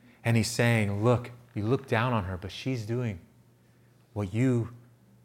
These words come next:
were only doing in pretense." The woman who is condemned by Simon all of a sudden becomes,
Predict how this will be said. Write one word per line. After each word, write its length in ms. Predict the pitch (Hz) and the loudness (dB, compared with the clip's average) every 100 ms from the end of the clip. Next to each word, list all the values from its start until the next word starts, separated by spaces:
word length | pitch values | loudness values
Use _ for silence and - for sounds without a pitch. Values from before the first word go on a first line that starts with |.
| _ | _
were 140 | 110 110 | -8 -4
only 300 | 127 139 120 | 0 2 2
doing 300 | 123 120 104 | 2 2 0
in 80 | |
pretense." 720 | 95 - 101 - 85 - - - _ _ _ _ _ _ _ _ _ _ _ _ _ _ _ _ _ _ _ - _ _ _ _ _ _ _ _ - _ _ _ _ _ _ _ | -6 -8 -10 -12 -18 -20 -20 -20 _ _ _ _ _ _ _ _ _ _ _ _ _ _ _ _ _ _ _ -20 _ _ _ _ _ _ _ _ -20 _ _ _ _ _ _ _
The 160 | 107 104 | -2 4
woman 300 | 113 147 143 | 6 6 6
who 120 | 123 | 4
is 120 | 120 | 2
condemned 420 | - 123 123 127 117 | 2 0 4 4 4
by 100 | 107 | 2
Simon 680 | - 120 113 113 101 95 - | 2 0 2 2 0 -2 -4
all 280 | 104 120 117 | 2 4 6
of 100 | 107 | 4
a 60 | |
sudden 420 | 98 127 113 107 | 0 2 2 2
becomes, 580 | 95 101 - 117 101 92 | -2 -6 -2 -2 0 -4